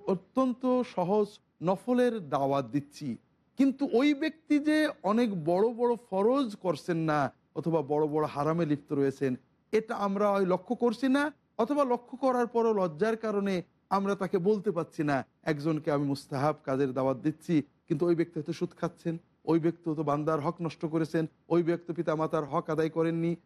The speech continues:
আমরা হয়তো জানি না, অথবা জানলেও লজ্জায় তার সামনেটা বলছি না, লোকটা কি মনে করবে, তাকে নফল মুস্তাহাবের দাওয়াত দিচ্ছি। এটা আমরু বিল মারুফ এবং নাহি আনিল মুনকারের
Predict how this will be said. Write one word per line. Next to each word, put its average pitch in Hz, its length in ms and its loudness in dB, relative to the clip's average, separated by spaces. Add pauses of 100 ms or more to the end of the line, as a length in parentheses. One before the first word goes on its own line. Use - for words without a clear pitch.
(320)
আমরা 226 540 0
হয়তো 233 240 -2
জানি 220 320 2
না, 294 240 2 (240)
অথবা 214 260 2
জানলেও 196 640 2 (300)
লজ্জায় 190 420 2
তার 185 160 -4
সামনেটা 165 460 -4
বলছি 190 320 0
না, 175 140 0
লোকটা 156 280 0
কি 165 140 -2
মনে 156 220 2
করবে, 147 380 2 (240)
তাকে - 220 -4
নফল 143 260 0
মুস্তাহাবের 123 560 -2
দাওয়াত 113 260 -4
দিচ্ছি। - 280 -20 (920)
এটা 175 360 -2 (960)
আমরু 202 240 0
বিল 175 200 0
মারুফ 160 440 0 (720)
এবং 156 220 0
নাহি 170 300 2
আনিল 156 220 0
মুনকারের 143 560 0